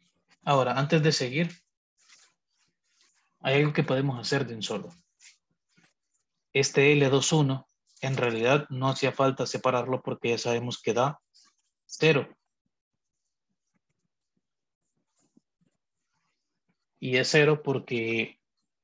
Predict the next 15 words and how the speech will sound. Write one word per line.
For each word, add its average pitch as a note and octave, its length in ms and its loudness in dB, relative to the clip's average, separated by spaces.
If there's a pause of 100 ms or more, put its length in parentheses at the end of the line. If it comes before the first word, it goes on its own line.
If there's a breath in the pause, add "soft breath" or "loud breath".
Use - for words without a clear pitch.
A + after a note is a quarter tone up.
(600)
L, D#3 260 4
a D3+ 100 2
pesar B2+ 320 -2
de C#3+ 140 2
que C#3 120 -2
sea C3+ 260 0
ya B2+ 180 -2
no, C3+ 540 -4
de B2 100 -8
que - 140 -6
ya A#2+ 60 0
no C3 100 0
sea B2+ 260 0
tri-, G#2+ 580 -4 (140)
cuadrada, C#3+ 500 2